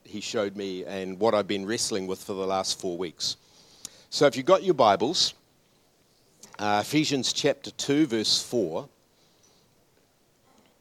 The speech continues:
I, um, last week at this conference, I, I preached,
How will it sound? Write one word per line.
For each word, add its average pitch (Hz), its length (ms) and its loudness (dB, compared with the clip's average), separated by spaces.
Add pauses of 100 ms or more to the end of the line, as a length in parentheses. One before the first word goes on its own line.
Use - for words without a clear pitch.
(1500)
I, 110 260 6
um, 104 320 0
last 113 320 0
week 107 320 -4
at 107 160 -6
this 101 200 -4
conference, 107 600 -4
I, 98 160 0 (200)
I 98 120 -4
preached, - 640 -6